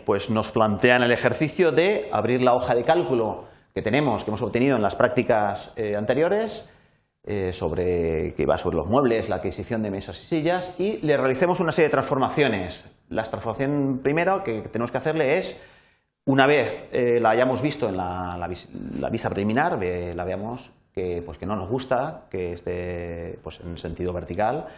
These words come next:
y cambiemos la orientación de la hoja al sentido horizontal. Bien, esto, si recordamos, cuando tenemos la hoja de cálculo, vemos que efectivamente, si nosotros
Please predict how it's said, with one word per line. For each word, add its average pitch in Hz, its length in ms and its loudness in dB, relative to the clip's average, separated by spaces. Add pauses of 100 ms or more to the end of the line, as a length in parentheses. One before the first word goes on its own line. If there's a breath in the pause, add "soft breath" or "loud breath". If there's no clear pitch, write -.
(340 loud breath)
y 180 360 -2 (100)
cambiemos 123 420 0
la 120 80 2
orientación 110 480 -2
de 110 60 -2
la 104 120 2
hoja 120 420 -4
al 104 280 -4
sentido 92 720 -6
horizontal. 90 720 -6 (840)
Bien, 76 240 -4
esto, - 380 -4
si - 120 -12
recordamos, 95 640 -6
cuando 82 240 -14
tenemos 90 480 -8
la 87 160 -6
hoja 104 200 -6
de 117 100 0
cálculo, 160 540 -2
vemos 104 300 -6
que 107 160 -4
efectivamente, 135 840 -2 (220 loud breath)
si - 240 -4
nosotros 160 500 0